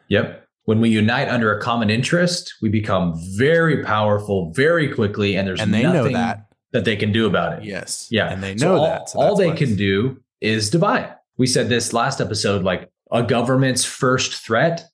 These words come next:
Speaker 1: and always their number one threat on their awareness is their own people.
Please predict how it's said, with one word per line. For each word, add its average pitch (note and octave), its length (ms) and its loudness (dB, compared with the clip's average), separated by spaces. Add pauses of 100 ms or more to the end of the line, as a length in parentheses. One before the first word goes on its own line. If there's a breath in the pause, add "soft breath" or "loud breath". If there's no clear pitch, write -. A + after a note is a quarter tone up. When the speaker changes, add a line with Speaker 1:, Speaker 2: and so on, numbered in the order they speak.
Speaker 1:
and G2+ 360 0 (120)
always D3 520 2
their A2+ 140 2
number G#2 300 2
one F#2+ 260 0
threat G2 400 -2
on A2 180 0
their G2+ 160 2
awareness A2 720 0
is A2+ 220 0
their A2 180 2
own A#2+ 160 0
people. B2 480 -6